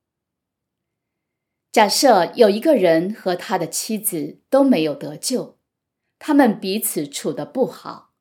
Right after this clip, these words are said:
时常争吵。但是有一天，丈夫得救了，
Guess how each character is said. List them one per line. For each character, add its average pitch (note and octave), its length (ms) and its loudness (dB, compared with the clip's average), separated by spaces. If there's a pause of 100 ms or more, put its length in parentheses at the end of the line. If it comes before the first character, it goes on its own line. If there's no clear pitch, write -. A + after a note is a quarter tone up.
(100)
时 - 220 -2
常 E3+ 260 -10
争 A#3 280 -2
吵。 - 400 -12 (800)
但 A3 120 4
是 F#3 520 -4 (140)
有 F#3+ 120 2
一 G#3 80 0
天， C#4+ 540 0 (200)
丈 C#4 220 2
夫 G#3 160 -8
得 D3+ 180 -4
救 D#3 280 -4
了， - 260 -16